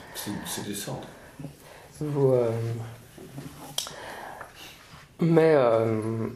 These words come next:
Speaker 2: un, un matin, euh, vous êtes tout surpris de découvrir une route,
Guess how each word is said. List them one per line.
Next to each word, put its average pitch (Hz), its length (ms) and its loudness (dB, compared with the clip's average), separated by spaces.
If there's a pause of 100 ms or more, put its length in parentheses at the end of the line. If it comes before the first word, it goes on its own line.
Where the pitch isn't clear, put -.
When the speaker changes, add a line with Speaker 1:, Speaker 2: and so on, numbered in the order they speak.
(140)
Speaker 2:
un, - 60 0 (220)
un 147 80 4
matin, 160 440 4 (340)
euh, 117 520 6 (640)
vous 139 200 0
êtes - 160 2
tout - 80 -12
surpris - 520 0
de 135 100 4
découvrir 117 720 0 (380)
une 139 120 4
route, - 220 -4